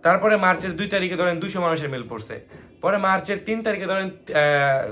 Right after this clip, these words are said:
দেড়শো মানুষের মেল পড়ছে, মানে এরকমভাবে ক্রমাগতভাবে কমে আসছে। কমে আসার কারণটা কি? একত্রিশ তারিখে কিন্তু হিউজ পরিমাণে মেল পড়ছে, তারপরে একত্রিশ তারিখে এগুলো তারা দিতে দিতে হিমশিম লাগছে। এখন দেখেন একত্রিশ তারিখের পর এক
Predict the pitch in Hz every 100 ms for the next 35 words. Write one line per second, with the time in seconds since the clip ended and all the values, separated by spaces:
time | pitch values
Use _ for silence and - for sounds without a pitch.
0 | 135 190 196 185 165 156 143 131 131 160
1 | 151 190 202 214 185 180 - 196 214 208
2 | 208 175 165 175 214 214 143 - 117 110
3 | - - - 196 214 208 190 202 202 190
4 | 175 170 214 - 208 202 190 165 190 -
5 | 180 175 160 131 113 110 - 95 - -
6 | - - - 170 208 220 220 180 190 -
7 | 240 226 233 240 226 220 202 185 143 185
8 | 214 208 180 180 208 185 165 - 185 160
9 | 185 190 170 175 180 180 202 196 202 196
10 | 190 185